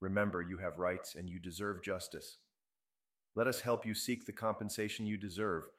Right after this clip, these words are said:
holding those responsible accountable for their actions. Together, we can create a safer future for all.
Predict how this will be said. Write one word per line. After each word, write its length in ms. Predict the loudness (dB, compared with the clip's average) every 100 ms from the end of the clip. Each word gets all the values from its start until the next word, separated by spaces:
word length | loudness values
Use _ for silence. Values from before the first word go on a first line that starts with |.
| _ _ _
holding 380 | 4 4 4 2
those 200 | 0 0
responsible 640 | -2 2 4 4 0 -4
accountable 520 | -4 -2 0 0 -2
for 160 | -4 -2
their 180 | 2 4
actions. 520 | 2 0 -8 -12 -18 _ _ _ _ _ -6
Together, 520 | 0 6 8 8 4 0 -8
we 120 | -4 -2
can 160 | -4
create 340 | -2 -2 0 0
a 60 |
safer 440 | -2 0 0 0 -4
future 440 | 0 -2 0 -4
for 240 | 0 4
all. 380 | 6 6 4 -2